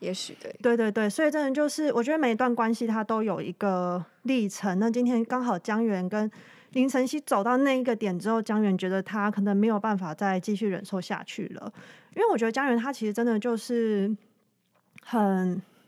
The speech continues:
Speaker 2: 很，很普通，就像我们身边的人，他很爱他女朋友，然后为他做很多事，可是他也有一天他会觉得受不了、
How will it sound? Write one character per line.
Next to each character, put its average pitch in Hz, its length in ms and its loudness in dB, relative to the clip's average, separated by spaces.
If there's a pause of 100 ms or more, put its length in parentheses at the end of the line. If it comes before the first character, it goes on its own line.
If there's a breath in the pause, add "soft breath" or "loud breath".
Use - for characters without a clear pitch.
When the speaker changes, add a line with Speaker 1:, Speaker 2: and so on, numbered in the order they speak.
(180)
Speaker 2:
很， 190 640 0 (420 loud breath)
很 254 160 4
普 214 160 0
通， 226 180 2
就 254 80 0
像 254 120 0
我 208 40 2
们 180 120 -2
身 196 240 0
边 196 160 0
的 196 100 0
人， - 240 -6 (440 loud breath)
他 254 180 0
很 233 120 0
爱 214 160 0
他 208 160 0
女 202 140 2
朋 175 200 -6
友， 170 160 -4
然 165 80 -8
后 190 100 -2
为 214 100 0
他 208 140 0
做 202 160 -2
很 165 220 -6
多 175 180 -6
事， 190 140 -6
可 208 140 -2
是 202 80 -2
他 226 140 -2
也 196 180 0
有 180 140 0
一 190 100 -4
天 190 180 -4
他 180 140 -4
会 196 120 0
觉 - 120 -10
得 170 120 -10
受 175 220 -6
不 170 180 -10
了、 - 220 -12